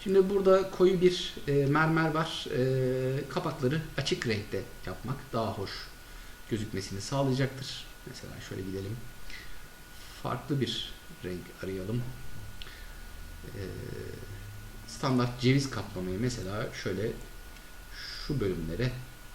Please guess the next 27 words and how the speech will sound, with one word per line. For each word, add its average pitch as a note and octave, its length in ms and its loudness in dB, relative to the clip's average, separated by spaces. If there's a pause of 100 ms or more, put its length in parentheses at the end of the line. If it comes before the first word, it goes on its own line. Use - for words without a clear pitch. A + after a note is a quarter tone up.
(160)
atabiliriz. - 680 -4 (680)
Muhtemelen G2 480 -4 (180)
cevizle G2 500 -2 (240)
hoş G2 260 -4
bir - 260 -6 (260)
uyum G#2 160 -2
sağlayacak. D2 460 -8 (680)
Hemen E2+ 180 -4
açalım. G#2+ 420 -2 (1400)
Ve F#2 180 0
buradan F#2+ 280 -2 (540)
yetmiş - 400 -6
beşe F#2 200 -4 (220)
yetmiş G2 380 -6
beş - 180 -6
yaparak F#2+ 300 -6 (600)
cevizin G2 380 0
görünümünü F#2 440 -2
sağlayalım. E2 460 -6 (800)
Evet, C#3+ 120 -2
gördüğünüz D#3+ 300 6
gibi D3+ 160 6
biraz D3+ 240 2 (160)
koyu E3+ 220 8
bir - 240 4 (140)
mutfak F#2 360 -6
oldu. G#2 260 -2